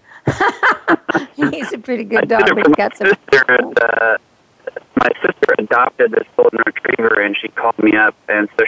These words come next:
Speaker 2: she was in Kentucky at the time. I'm in Fort Worth,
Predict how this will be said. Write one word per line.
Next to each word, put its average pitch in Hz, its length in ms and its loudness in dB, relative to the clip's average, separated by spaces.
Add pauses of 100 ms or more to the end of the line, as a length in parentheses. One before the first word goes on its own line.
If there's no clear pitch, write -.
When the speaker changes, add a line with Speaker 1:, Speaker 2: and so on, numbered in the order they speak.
(100)
Speaker 2:
she 156 80 2
was 156 280 4
in 117 100 0 (320)
Kentucky 113 600 -2
at - 100 0
the 101 80 -4
time. 104 300 0
I'm 107 140 0
in 113 140 0 (120)
Fort 107 180 4
Worth, - 220 0